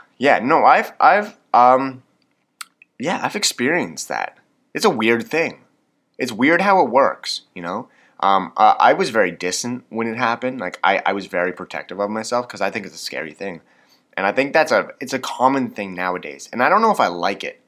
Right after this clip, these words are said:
or not. I don't know if I like the fact that it's a common thing. People don't understand, but, like, Instagram's basically Tinder.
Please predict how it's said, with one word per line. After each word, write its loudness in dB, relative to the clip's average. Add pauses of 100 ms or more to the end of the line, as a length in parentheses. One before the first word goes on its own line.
(200)
or -10
not. -6
I 2
don't 4
know 6
if 0
I 4
like 2
the -8
fact 0
that -2
it's -6 (320)
a -8
common -4
thing. -16 (320)
People 0
don't 2
understand, -4
but, -8
like, -4 (180)
Instagram's -6
basically -4
Tinder. -10